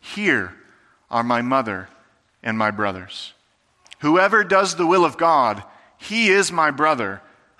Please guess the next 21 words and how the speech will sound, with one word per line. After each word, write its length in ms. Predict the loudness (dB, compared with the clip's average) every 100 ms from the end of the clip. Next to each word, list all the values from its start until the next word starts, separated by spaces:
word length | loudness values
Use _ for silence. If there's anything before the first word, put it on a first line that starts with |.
| _
and 240 | -6 -4
sister 600 | -4 -4 -4 -4 -6 -10 -14 _ _ _ _ _ _ -12
and 180 | -8 -4
mother." 380 | -4 -6 -14 -20 _ _ _ _ _ _ _ _ _ -20
Let's 120 | -14
pray 160 | -10 -10
together. 340 | -10 -16 -20 _ _ _ _ _ _ _ _ _ _ _ -20 _ _ _ _ _
Heavenly 280 | -6 -2 -2
Father, 380 | 0 0 2 0
we 120 | -4
thank 340 | -4 -2 -2 -6
you 80 |
for 420 | -12 -8 -6 -6 -6
the 120 | -10
gift 360 | -2 -2 -2
that 100 | -6
your 120 | -10 -8
word 280 | -2 0
is 200 | 0 -2
to 240 | -6 -4 -4
us. 400 | -4 -8 -18